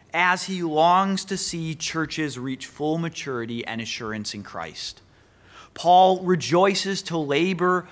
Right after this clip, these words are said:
for the mystery of the gospel, even suffering for it, as he longs to see churches reach full maturity and assurance in Christ.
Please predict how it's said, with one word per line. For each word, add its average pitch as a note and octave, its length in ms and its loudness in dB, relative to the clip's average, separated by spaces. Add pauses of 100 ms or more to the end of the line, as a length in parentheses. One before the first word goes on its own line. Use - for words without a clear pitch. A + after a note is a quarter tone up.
(100)
for E3+ 200 0
the D#3 80 -4
mystery F3+ 460 0
of F3 80 2
the E3 60 -6
gospel, F3 460 2
even F3+ 260 -2
suffering G3 640 0
for G3 280 2
it, F#3+ 120 -2 (580)
as F3+ 280 2
he F#3+ 160 -4
longs F3 480 2
to F#3 80 -2
see F3 260 -6
churches D3+ 640 -4
reach C#3+ 380 -6 (100)
full D#3+ 420 -2
maturity C#3+ 600 -4
and B2 160 -6
assurance A#2+ 500 -6
in A#2 160 -10
Christ. G#2+ 500 -8